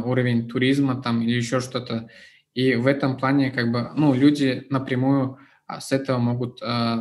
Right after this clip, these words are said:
мои соотечественники получить, э, какую-то выгоду и, соответственно, жить лучше, да. Но, с другой стороны, да, вот я именно, э, то есть здесь как идет, э, разделение, да? Те, кто, э,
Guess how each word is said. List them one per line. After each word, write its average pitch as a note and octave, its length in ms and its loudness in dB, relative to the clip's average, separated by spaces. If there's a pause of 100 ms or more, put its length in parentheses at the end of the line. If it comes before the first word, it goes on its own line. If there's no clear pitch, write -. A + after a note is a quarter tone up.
(160)
мои B2+ 260 -2
соотечественники C3 640 -2
получить, B2 640 -4
э, A#2+ 140 -2
какую-то B2 400 -2
выгоду B2+ 520 -2
и, B2+ 200 -4
соответственно, B2 500 -4
жить A#2+ 240 -4
лучше, A#2+ 300 -6
да. B2 260 -4 (720)
Но, C#3 140 4
с B2 40 -2
другой C#3 220 4
стороны, - 680 -2
да, C3+ 120 4
вот B2 240 0
я C3+ 120 2
именно, B2 440 -2 (380)
э, A#2+ 200 2 (240)
то C#3+ 80 4
есть C#3 300 0
здесь C#3+ 460 0
как - 340 -2
идет, B2+ 380 -4
э, A2+ 300 -2 (500)
разделение, B2+ 640 2
да? C3 280 2 (400)
Те, D3 260 6
кто, B2+ 520 2
э, A#2 240 2